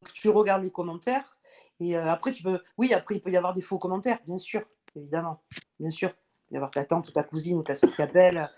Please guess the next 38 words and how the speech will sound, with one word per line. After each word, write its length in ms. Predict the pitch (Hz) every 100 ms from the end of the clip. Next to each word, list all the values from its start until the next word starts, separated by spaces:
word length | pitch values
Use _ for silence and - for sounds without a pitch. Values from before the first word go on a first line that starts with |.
| - -
et 80 |
qui 100 | 156
laisse 160 | 165 175
des 120 | 165
commentaires, 500 | 165 165 160 190 170
euh, 80 | 160
bien 200 | 156 180
sûr, 240 | 175 - 180 _ _
bien 120 | 160 165
sûr. 200 | - - _ _ _ _ _ 156
Mais 80 | 156
c'est 100 | 165
pour 100 | 160
ça 120 | 185
qu'il 120 | 175
faut 120 | 180
être 160 | 180 -
hyper, 340 | 220 - 185
hyper 280 | 185 175 165
vigilant, 320 | 156 156 156 139 -
voilà. 260 | 147 135 139 _ _ _
Si 140 | -
vraiment, 260 | 151 165 170
à 40 |
un 80 | 170
moment 200 | 170 175
donné, 240 | 180 175 180
ta 160 | 175
vie, 140 | 175 180
tu 100 | -
te 60 |
sens 160 | 160 160
pas 140 | 170
bien 340 | 160 175 180 180
et 140 | 165
t'as 120 | 156
vraiment 280 | 151 160 175
besoin 420 | 170 170 175 180